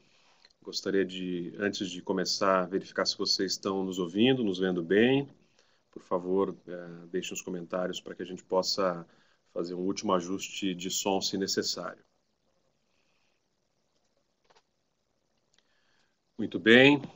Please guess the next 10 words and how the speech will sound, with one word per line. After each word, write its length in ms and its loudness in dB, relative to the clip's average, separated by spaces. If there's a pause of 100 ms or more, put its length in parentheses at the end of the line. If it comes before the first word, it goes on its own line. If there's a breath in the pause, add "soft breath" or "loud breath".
(340 loud breath)
Então, 180 2
bom 200 8
dia 180 6
a 40 4
todos. 680 8 (480)
Meu 140 -2
nome 240 4
é 60 6
Alexandre 400 2
Robaza, 760 6